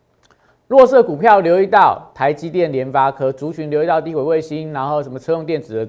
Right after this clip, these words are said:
等等的一个族群。你看一下今天的台积电跟联发科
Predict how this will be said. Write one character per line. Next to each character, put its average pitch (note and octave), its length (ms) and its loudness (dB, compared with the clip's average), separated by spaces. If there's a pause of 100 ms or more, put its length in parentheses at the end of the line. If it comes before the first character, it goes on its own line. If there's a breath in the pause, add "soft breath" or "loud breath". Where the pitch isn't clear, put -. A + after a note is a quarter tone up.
等 E3+ 180 -2
等 C#3+ 140 -4
的 C3 40 -8
一 D3 40 -6
个 D3 80 -2
族 C#3 200 -8
群。 A2+ 240 -14 (300 soft breath)
你 B2+ 100 -14
看 E3 160 -8
一 E3+ 60 -8
下 E3 100 -4
今 D3+ 200 -12
天 D3+ 140 -10
的 A#2+ 240 -2
台 A2 200 -10
积 B2+ 160 -14
电 C3 180 -6
跟 A#2+ 140 -10
联 A2 160 -12
发 A2 160 -4
科 A2 340 -8